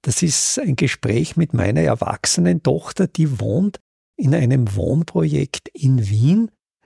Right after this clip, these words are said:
Das ist ein ehemaliges Jesuitenkloster, wo jetzt etwa hundertfünfzig Leute in einem Verein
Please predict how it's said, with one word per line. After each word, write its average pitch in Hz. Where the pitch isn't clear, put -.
Das -
ist 185
ein 117
ehemaliges 135
Jesuitenkloster, 156
wo 151
jetzt 151
etwa 127
hundertfünfzig 175
Leute 185
in 214
einem 160
Verein 135